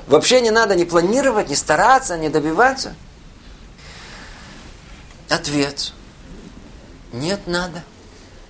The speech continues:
И ещё как. И планировать, и стараться. Ясно и очевидно. И об этом в Торе явно сказано в книге Дворим. Во всех деяниях рук, которых ты сделаешь. Сделаешь. Есть много других источников и в Талмуде,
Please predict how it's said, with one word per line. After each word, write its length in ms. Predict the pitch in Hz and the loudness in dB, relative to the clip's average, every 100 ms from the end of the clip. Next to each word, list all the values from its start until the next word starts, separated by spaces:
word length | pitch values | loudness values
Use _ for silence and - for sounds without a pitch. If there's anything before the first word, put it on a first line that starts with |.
| - - - - - | -20 -20 -20 -10 0
И 60 | |
ещё 400 | 233 233 - 254 | 4 4 4 4
как. 440 | 254 262 277 262 - - - - - | 6 4 4 2 -6 -20 -20 -20 -4
И 140 | 262 285 | 0 4
планировать, 720 | 269 254 233 285 311 285 285 | 6 6 6 4 6 4 4
и 80 | 262 | 2
стараться. 580 | - 254 294 294 - - - - - | 4 6 6 4 -2 -10 -18 -18 2
Ясно 300 | 269 320 370 | 4 4 2
и 60 | 359 | 0
очевидно. 500 | - 311 330 320 - | 0 2 2 0 -4
И 160 | - | -2
об 100 | 180 | 2
этом 240 | 190 190 180 | 4 4 4
в 40 | |
Торе 460 | 226 277 294 294 233 | 6 6 6 2 4
явно 320 | 262 254 247 | 4 4 2
сказано 540 | - 247 226 220 214 - - - | 4 4 4 2 0 -4 -18 -6
в 60 | |
книге 320 | - 233 220 | 2 2 2
Дворим. 420 | 196 208 208 196 202 - - 117 | 2 2 2 -2 -8 -20 -10 -2
Во 100 | 139 | 0
всех 360 | - 214 190 | 2 2 0
деяниях 580 | 123 160 175 180 165 165 | 0 4 4 4 -2 -4
рук, 300 | 139 202 202 | 0 0 0
которых 480 | 151 143 165 156 - | -4 -2 -2 -2 -4
ты 160 | - 135 | -6 -6
сделаешь. 800 | 120 131 156 147 143 143 - - - - - - - - - - | -6 -2 0 0 -4 -10 -16 -18 -20 -20 -20 -20 -20 -20 -20 -10
Сделаешь. 540 | - 208 240 160 - - - - - - - | -2 4 4 2 -6 -14 -18 -20 -20 -12 0
Есть 220 | 202 190 | 2 4
много 200 | 208 185 | 2 2
других 360 | 175 170 247 302 | 2 2 0 0
источников 600 | - 214 202 190 175 165 | 0 2 0 0 -2 -2
и 40 | |
в 100 | 165 | 0
Талмуде, 580 | 208 208 233 208 170 | 2 2 2 2 0